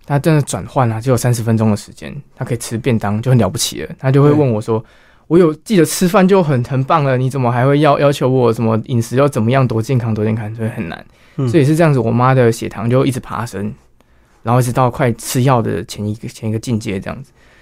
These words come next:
Speaker 1: 然后那时候就会，身为药学的毕业生，就会觉得说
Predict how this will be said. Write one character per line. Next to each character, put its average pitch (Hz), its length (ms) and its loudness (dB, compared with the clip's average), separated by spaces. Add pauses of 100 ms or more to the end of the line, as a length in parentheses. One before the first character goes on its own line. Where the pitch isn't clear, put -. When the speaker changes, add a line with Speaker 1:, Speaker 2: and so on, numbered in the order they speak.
(180)
Speaker 1:
然 135 120 -4
后 202 120 4
那 220 140 6
时 170 120 0
候 185 160 4
就 185 140 2
会， 175 100 2
身 185 240 0
为 156 300 2 (400)
药 214 180 4
学 127 240 0
的 131 80 2
毕 170 260 2
业 165 140 4
生， 135 300 0
就 170 80 4
会 170 100 6
觉 131 140 2
得 131 60 2
说 131 280 -2